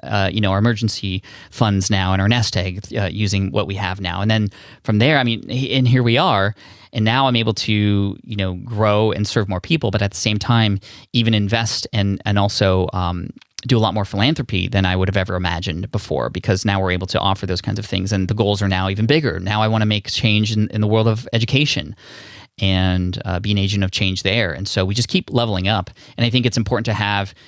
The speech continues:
you know, big ten-year, twenty-year life goal visions. As, uh, in addition to what's really important is, okay, well, what's the, what's the year-long vision right now? Or what's the, um, you know, three-month vision for the next quarter?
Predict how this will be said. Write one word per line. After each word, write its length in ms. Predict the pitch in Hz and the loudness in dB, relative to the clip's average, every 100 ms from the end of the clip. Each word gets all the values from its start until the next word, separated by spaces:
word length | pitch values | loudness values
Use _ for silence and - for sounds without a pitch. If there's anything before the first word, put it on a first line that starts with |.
| - | -4
you 100 | 151 | -2
know, 200 | 107 90 _ _ | -2 -4 _ _
big 340 | 160 151 127 - | 2 2 -2 -6
ten-year, 400 | - 143 143 139 | -2 0 2 0
twenty-year 420 | - 147 135 127 | -2 0 2 0
life 380 | 120 156 147 - | 0 0 0 0
goal 220 | 95 95 | 0 0
visions. 500 | 101 98 107 135 - - _ _ _ _ - | -4 -4 -2 -4 -6 -14 _ _ _ _ -6
As, 160 | 117 - | -6 0
uh, 40 | 127 | 0
in 420 | - 117 110 120 | 2 0 2 2
addition 320 | 131 151 131 | 2 0 0
to 360 | - 107 101 101 | 0 0 0 -2
what's 220 | 113 - | -4 -2
really 180 | 113 104 | 0 0
important 320 | 98 113 101 | 0 -2 0
is, 140 | 104 - | -2 -2
okay, 220 | 117 104 | -2 0
well, 140 | 104 | 0
what's 200 | 127 - | 0 0
the, 320 | 123 107 92 - | 2 2 2 0
what's 220 | 120 - | -2 -2
the 100 | 107 | -4
year-long 480 | 101 117 107 95 90 | 2 4 4 2 -2
vision 400 | 90 95 120 - - - - - | -4 -6 -10 -14 -20 -20 -10 -4
right 160 | 92 | -2
now? 300 | 92 87 87 | -2 -2 -2
Or 100 | - | 0
what's 200 | 107 104 | 0 0
the, 280 | - 98 92 - _ _ _ _ _ _ _ _ _ _ - | 2 4 2 -2 _ _ _ _ _ _ _ _ _ _ -8
um, 180 | 98 92 | -6 -4
you 80 | 107 | -2
know, 80 | 98 | -2
three-month 420 | - 123 123 95 | 0 4 4 2
vision 420 | - 98 - - - | -2 -6 -6 -8 -4
for 100 | 101 | 0
the 60 | |
next 220 | 101 - | 0 -2
quarter? 500 | - 107 101 104 - | -2 2 2 -2 -10